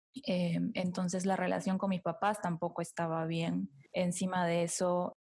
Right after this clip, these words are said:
también por mi mismo ego caí en lo que era las tarjetas de crédito, me había acostumbrado a generar cierto ingreso y a vivir cierto estilo de vida, pero mi ingreso ya no era el mismo. Entonces empecé a gastar, a gastar, a gastar y caí en un, en una deuda que ya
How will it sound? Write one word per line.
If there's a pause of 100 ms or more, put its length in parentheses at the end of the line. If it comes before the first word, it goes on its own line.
(100)
también
por
mi
mismo
ego
caí
en
lo
que
era (180)
las
tarjetas
de
crédito,
me
había
acostumbrado
a
generar
cierto
ingreso
y
a
vivir
cierto
estilo
de
vida, (280)
pero
mi
ingreso
ya
no
era
el
mismo. (560)
Entonces
empecé
a
gastar,
a
gastar,
a
gastar
y
caí
en
un,
en
una
deuda
que
ya